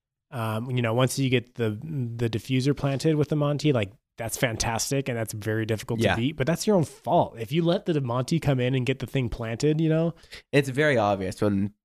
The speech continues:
Speaker 2: like, Montaigne, like, they're smoking on a bomb and Montaigne's standing there, like, you know exactly what's going on.
Speaker 1: Right. And, like, that's when you need to run outside and do something about it.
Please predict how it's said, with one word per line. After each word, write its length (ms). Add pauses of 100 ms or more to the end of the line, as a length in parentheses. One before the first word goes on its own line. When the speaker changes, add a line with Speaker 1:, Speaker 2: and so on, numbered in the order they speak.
(100)
Speaker 2:
like, 240
Montaigne, 580
like, 340 (320)
they're 200
smoking 720 (100)
on 160
a 40
bomb 220
and 120
Montaigne's 520
standing 300
there, 160
like, 240 (140)
you 160
know 180
exactly 400
what's 180
going 220
on. 240
Speaker 1:
Right. 440
And, 180
like, 280
that's 280
when 120
you 140
need 140
to 100
run 160
outside 380
and 100
do 100
something 300
about 280
it. 140